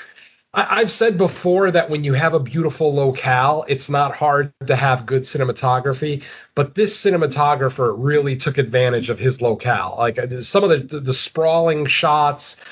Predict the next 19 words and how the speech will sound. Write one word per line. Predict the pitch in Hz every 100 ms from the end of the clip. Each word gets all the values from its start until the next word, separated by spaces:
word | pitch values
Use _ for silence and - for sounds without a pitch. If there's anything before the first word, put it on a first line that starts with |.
| - - -
There's | 185 170
a | 165
shot | - 196 185 180
where | 196 170 156
there's | 147 156 143
five | - 170 165 156 131
kids | - 170 165
and | 160
they | 143
all | 139 160 156 165
run | 143 147 156
in | 151
a | 131
different | 139 143 143
direction | 139 135 139 - 156 135
through | 165
the | 139
wheat | 123 135 143 -
field. | 160 165 156 151